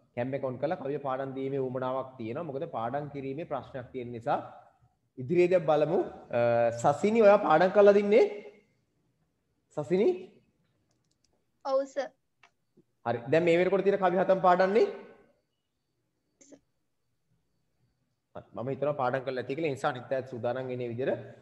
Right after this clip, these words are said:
Speaker 1: දැන් මේ, අ, මියුට් කරන් ඉඳලා හරියන්නේ නැහැ ඊළඟ දවසේ. සූදානම් වෙන්න කවි සූදානම් කරගෙන කවි පාඩම් දෙන්න සූදානම් වෙලා පන්තියට එන්න කියන එක මතක් කරනවා. ඔන්ලයින් කවිය ගන්න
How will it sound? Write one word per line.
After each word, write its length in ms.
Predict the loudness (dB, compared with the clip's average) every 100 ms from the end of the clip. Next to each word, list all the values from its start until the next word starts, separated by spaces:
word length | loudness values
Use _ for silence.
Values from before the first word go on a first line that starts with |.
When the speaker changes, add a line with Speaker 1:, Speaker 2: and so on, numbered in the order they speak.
| -20 -10
Speaker 1:
දැන් 580 | -6 -4 -6 -10 -14 -12
මේ, 160 | -10 -12 -14 -20 _
අ, 100 | -10 -10 -10 -18 _ _ -20 _
මියුට් 280 | -8 -8 -4
කරන් 340 | -2 0 0 0 -4
ඉඳලා 260 | -4 -6
හරියන්නේ 340 | -4 -4 -4 -4
නැහැ 160 | -4
ඊළඟ 220 | -4 -4 -4
දවසේ. 340 | -6 -8 -10
සූදානම් 480 | -10 -8 -8 -8 -10
වෙන්න 180 | -10 -10
කවි 260 | -10 -10 -12 _ _ _
සූදානම් 400 | -16 -10 -8 -8
කරගෙන 260 | -12 -12 -12
කවි 180 | -10 -10
පාඩම් 320 | -8 -8 -8
දෙන්න 180 | -8 -8
සූදානම් 380 | -10 -8 -8 -8
වෙලා 180 | -8 -8
පන්තියට 320 | -10 -10 -10
එන්න 120 | -10
කියන 120 | -10
එක 80 | -10
මතක් 220 | -12 -10
කරනවා. 280 | -10 -6 -6 -8 -20 -20 _ _ -8
ඔන්ලයින් 460 | -2 0 2 2 0 -4
කවිය 340 | -2 0 -2 -4 -8 _ _ _ _ -10
ගන්න 240 | -8 -6